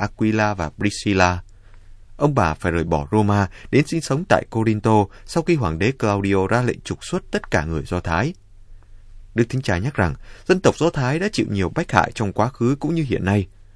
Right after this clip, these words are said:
Ngài nói, "Đây không phải là nhân đạo mà cũng không phải là Kitô giáo.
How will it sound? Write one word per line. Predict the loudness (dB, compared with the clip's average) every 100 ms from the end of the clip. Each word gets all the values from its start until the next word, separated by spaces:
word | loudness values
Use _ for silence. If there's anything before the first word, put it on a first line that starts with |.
| -20 -20 -20 -6
Ngài | -6
nói, | -2 0 0 -2 -16 -20 -20 -20 -20 -20 -2
"Đây | 0
không | 2 0
phải | -2 -2
là | -4
nhân | -4 0
đạo | 2 2 -2 -16 -2
mà | 0
cũng | 0 -2
không | -4
phải | -2 -2
là | -2 -4 -4
Kitô | -4 -2 0
giáo. | 0 0